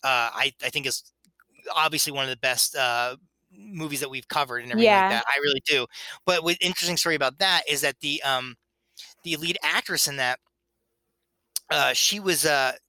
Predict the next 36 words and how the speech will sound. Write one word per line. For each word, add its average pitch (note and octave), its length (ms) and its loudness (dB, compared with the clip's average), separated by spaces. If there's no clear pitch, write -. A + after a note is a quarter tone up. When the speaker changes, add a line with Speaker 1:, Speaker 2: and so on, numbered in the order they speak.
Speaker 1:
who E3+ 120 -8
is, C#3+ 160 -4
uh, C3+ 120 2
Millie D3 240 -2
Perkins. D#3+ 480 -2
When F#3 140 0
that B3+ 140 2
movie, B3 200 0
when F#3 200 2
Witch G#3+ 140 2
Who C#4 60 -4
Came G3 180 0
from D#3+ 120 -8
the C#3+ 60 -4
Sea A3+ 160 2
came D3 220 -4
out, B2+ 220 2
which D3 160 -4
I E3 60 -2
think G3+ 160 -2
she's - 280 2
fucking C3+ 240 -2
dynamite F#3 360 0
in C#3 40 -4
that B2+ 140 -2
movie, B2+ 200 -8
she - 240 2
was G#4+ 100 0
kind E3+ 320 4
of D#3+ 60 2
embarrassed D3+ 460 4
by D3 140 4
that C#3+ 200 0
role, F#3 260 -2
and D#3 140 -2
then D#3+ 160 0